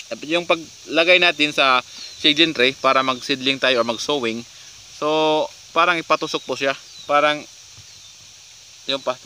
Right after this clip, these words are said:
patusok siya. Parang patusok po. Oo.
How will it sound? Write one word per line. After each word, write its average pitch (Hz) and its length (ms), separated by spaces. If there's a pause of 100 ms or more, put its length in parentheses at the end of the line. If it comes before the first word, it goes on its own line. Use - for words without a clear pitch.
(120)
patusok 131 320
siya. 113 180 (480)
Parang 147 220
patusok 143 400
po. 135 160 (560)
Oo. 107 240